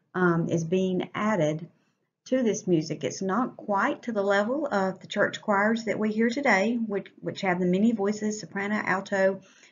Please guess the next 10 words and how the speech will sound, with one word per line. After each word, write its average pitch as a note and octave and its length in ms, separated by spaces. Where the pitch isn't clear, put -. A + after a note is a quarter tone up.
bass, G#3 260
and A#3 120
tenor, F3 420
but F#3+ 180
it's, - 240
it's - 220
on C4 200
its - 260
way. B2 460
So F#3 600